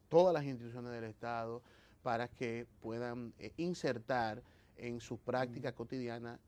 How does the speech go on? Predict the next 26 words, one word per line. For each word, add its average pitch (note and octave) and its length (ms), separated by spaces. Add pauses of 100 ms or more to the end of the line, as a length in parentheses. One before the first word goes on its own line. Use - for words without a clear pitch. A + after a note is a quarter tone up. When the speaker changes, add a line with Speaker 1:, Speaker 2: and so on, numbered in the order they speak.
Speaker 1:
y G#2+ 160
en A2 120
la A#2 80
gerencia A#2+ 580
mecanismos A#2 580
que A#2+ 80
le A#2 80
permitan A2+ 600 (300)
ser A#2+ 200
mucho B2 240
Speaker 2:
¿Qué, F3+ 80
qué G#3+ 120
Speaker 1:
más B3+ 140
Speaker 2:
significa A3 340
Speaker 1:
eficientes. E3 280
Speaker 2:
acompañar? A#2+ 360
¿Eso C#3+ 180
incluye G3+ 640
capacitación? C#3 920 (280)
Speaker 1:
Es F3 100
correcto. G#2+ 480 (540)
Eso G#2+ 180
incluye, A2+ 800 (120)
eh, G#2+ 40
capacitación. C#3+ 1120
Hemos, C3 400